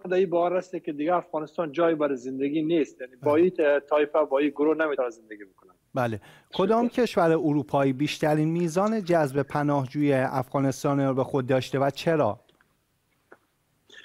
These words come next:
Speaker 1: خب، اه، اه، در طی دو سال اخیر، اه، اه، بیشترین، اه، مهاجر، اه، که در اروپا جذب شدن بیشتر در آلمان است و بعد، اه، فرانسه است. علت از این است که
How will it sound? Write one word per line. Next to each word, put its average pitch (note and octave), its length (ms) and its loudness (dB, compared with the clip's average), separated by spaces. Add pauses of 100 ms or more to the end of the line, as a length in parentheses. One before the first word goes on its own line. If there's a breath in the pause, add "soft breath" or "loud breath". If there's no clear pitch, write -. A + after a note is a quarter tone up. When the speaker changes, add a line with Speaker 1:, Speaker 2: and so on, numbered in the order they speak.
(760 loud breath)
Speaker 1:
خب، G#3 320 2
اه، G#3 380 2 (260 loud breath)
اه، F3+ 280 -2 (240)
در F#3 140 -4
طی A3+ 380 -4 (600)
دو G#3+ 160 -4
سال G3 300 0
اخیر، F#3 760 -4
اه، D#3 60 -4
اه، C3 720 -6
بیشترین، F3 840 -4
اه، D3 320 0
مهاجر، D#3 600 -2
اه، C3 520 -8
که D3 80 -12
در C3+ 120 -2
اروپا D3+ 400 2
جذب D3+ 280 0
شدن D#3 340 -4
بیشتر C#3+ 320 -4
در D3+ 200 -4
آلمان C#3+ 380 -4
است E3+ 200 -6
و E3 120 2
بعد، D#3+ 220 0 (760)
اه، C#3 120 0
فرانسه D#3 460 0
است. C#3+ 240 -2
علت E3 380 -2
از F3 100 0
این F#3+ 80 -2
است - 160 -10
که F#3+ 220 -2